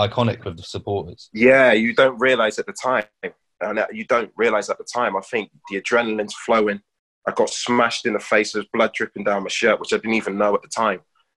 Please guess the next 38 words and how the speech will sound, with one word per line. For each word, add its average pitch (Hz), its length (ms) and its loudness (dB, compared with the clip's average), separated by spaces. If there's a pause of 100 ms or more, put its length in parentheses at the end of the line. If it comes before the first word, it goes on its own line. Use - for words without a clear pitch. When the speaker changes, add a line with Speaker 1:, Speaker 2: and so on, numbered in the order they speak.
(300)
Speaker 2:
Um, 95 400 -2
but 107 160 4
it's 123 180 2
just, - 260 0
like, 113 360 0
the 113 80 4
belief 127 380 0
I 117 60 2
had 120 360 0
in 107 80 -6
the 101 80 -2
group. - 280 -2 (380)
It 101 60 -2
was 101 100 -4
the - 80 -2
belief 123 300 0
I 110 80 0
had 113 100 0
in 113 80 -4
the 107 60 0
group. 104 160 4
I 107 60 6
remember 127 280 2
we 120 180 -2
got, 113 220 -2
we 113 100 -4
were, 113 160 2 (100)
we 113 120 -2
were 113 60 0
in 113 80 -4
a 101 60 -4
tunnel - 420 -2 (560)
at - 80 0
Hillsborough, 117 400 2
and 95 80 2
they 107 100 6
were 107 80 0
celebrating. 98 680 0